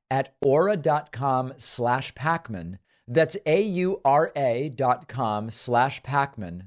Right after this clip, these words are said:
The link is in the podcast notes. The David Pakman Show continues to be funded and supported primarily by people in our audience through something we call the membership program. You get extra show content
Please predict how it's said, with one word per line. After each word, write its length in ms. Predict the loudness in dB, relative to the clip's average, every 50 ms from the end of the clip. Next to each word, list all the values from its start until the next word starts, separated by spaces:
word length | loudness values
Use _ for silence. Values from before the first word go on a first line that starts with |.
| _
The 100 | -2 -2
link 440 | -2 0 0 -2 -2 -2 -4 -8 -6
is 180 | -6 -6 -4 -2
in 120 | -2 -2
the 80 | -2 -4
podcast 600 | -4 -2 -4 -4 -4 -4 -10 -10 -10 -10 -10 -12
notes. 480 | -12 -12 -12 -14 _ -16 -16 -16 -16 _ _ _ _ _ _ _ _ _ _ _ _ _ _ 2
The 140 | 2 4
David 280 | 6 6 4 4 2 4
Pakman 380 | 4 4 4 4 2 -2 -6 -4
Show 300 | 0 2 2 2 2 -2
continues 800 | -2 -6 -6 -6 -4 -4 -4 -2 -2 -2 -2 -2 -2 -4 -6 -4
to 100 | -6 -4
be 140 | -4 -4
funded 640 | -6 -6 -2 0 2 2 2 0 0 0 -2 -2 -2 -6 _
and 180 | -6 -6 -4 -4
supported 800 | -4 -4 -6 -8 -4 0 2 2 4 4 2 0 -2 -4 _
primarily 800 | _ -2 0 0 0 2 0 2 4 4 6 6 4 4 2 0
by 200 | -2 -2 -2 -4
people 480 | -4 -4 -8 -10 -6 -2 -4 -4 -4 -4 _
in 140 | -4 -2 0
our 100 | -2 0 2
audience 580 | 4 4 4 2 0 -4 -4 -6 -6 -6 -8 -8 -8
through 260 | -14 _ -4 -4 -2 -2
something 440 | -2 -2 -2 -2 -2 -4 -4 -4
we 140 | -2 -4 -4
call 500 | -4 -2 -2 0 0 0 -2 -2 -6 _ _ _
the 180 | 0 2 4 4
membership 580 | 4 4 2 2 0 -4 -4 -4 -10 -10 _
program. 540 | _ -6 -6 -6 -6 -10 -12 -14 -14 -16 -20 -18 _
You 200 | -4 -2 -2 0
get 280 | 2 0 0 -2 _ _ _
extra 680 | -2 -2 -2 -2 -8 -10 -6 -2 0 0 0 0 -4 _
show 520 | -8 -8 0 2 4 4 4 4 2 -2
content 720 | -4 -2 0 0 0 0 -2 -6 -6 -6 -6 -6 -6 -8